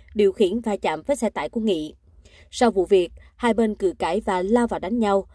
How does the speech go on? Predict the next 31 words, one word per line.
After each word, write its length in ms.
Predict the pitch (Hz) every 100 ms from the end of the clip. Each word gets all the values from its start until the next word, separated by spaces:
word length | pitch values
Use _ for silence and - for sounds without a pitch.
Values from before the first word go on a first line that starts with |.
| - _
Vụ 180 | 226 202
hỗn 220 | 202 190
chiến 260 | - 233 320
khiến 220 | 285 302 359
hai 180 | 277
người 180 | 233 190
bị 140 | 160 156
thương 240 | 208 196
nặng 260 | 180 156 160
phải 260 | - 175 202
đi 100 | 196
cấp 160 | 285 -
cứu. 280 | 226 262 392 - - -
Ngoài 120 | 240 240
ra, 120 | 269
ô 160 | 247
tô 140 | 247 247
của 100 | 269
Vịnh 200 | 233 170
cũng 160 | 233
bị 140 | 208 165
hư 140 | 190
hỏng. 340 | 180 180 170 320 - _ - - -
Theo 140 | 277
hình 120 | 233
ảnh 220 | 196 180 240
camera 400 | 220 208 214 202
người 220 | 196 180
dân 180 | 233 226
ghi 120 | 226
lại, 340 | 208 160 156